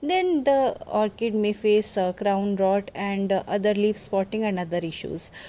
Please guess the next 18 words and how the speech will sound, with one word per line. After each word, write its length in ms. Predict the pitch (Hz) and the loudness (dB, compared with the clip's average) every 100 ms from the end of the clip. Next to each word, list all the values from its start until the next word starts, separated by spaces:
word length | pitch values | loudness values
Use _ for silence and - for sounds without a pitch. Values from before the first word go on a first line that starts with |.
| - - - | -18 -10 0
Also 380 | 269 262 339 | 0 2 0
during 340 | 269 269 269 262 | 2 2 2 0
extreme 460 | 214 - 233 233 240 | 0 0 2 2 2
heat 320 | 226 226 233 | 2 0 0
and 180 | 220 202 | 0 0
extreme 520 | 196 - 247 254 262 | -2 -2 0 0 0
cold, 420 | - 220 220 220 - | 2 4 6 2 -2
if 180 | 208 220 | -4 0
you 100 | 208 | 2
live 240 | 208 202 | 2 2
in 120 | 208 | 0
extreme 340 | 190 - 220 247 | -2 -2 0 0
type 200 | 202 196 | 0 -2
of 160 | 196 | -4
climate, 420 | 208 185 185 254 - - - - - | -2 -2 0 -4 -6 -16 -20 -20 -10
then 420 | 262 349 349 294 | -2 0 0 -2
we, 380 | 269 285 277 277 | 0 0 -2 -2
uh, 460 | - 214 214 214 | 2 4 6 6